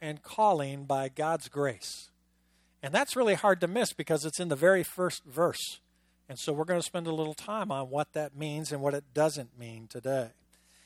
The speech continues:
And it's this last theme, again, that we'll be looking at this morning. So let's go to the Lord in prayer and ask Him to bless our time together in His Word.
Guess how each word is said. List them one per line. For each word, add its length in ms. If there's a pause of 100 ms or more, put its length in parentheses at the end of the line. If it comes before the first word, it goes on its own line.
(100)
And 100
it's 140
this 200
last 440
theme, 220
again, 260
that 80
we'll 80
be 140
looking 340
at 200
this 200
morning. 320
So 140
let's 200
go 140
to 80
the 60
Lord 220
in 80
prayer 440 (380)
and 140
ask 280
Him 120
to 40
bless 300
our 80
time 460
together 500 (320)
in 160
His 240
Word. 300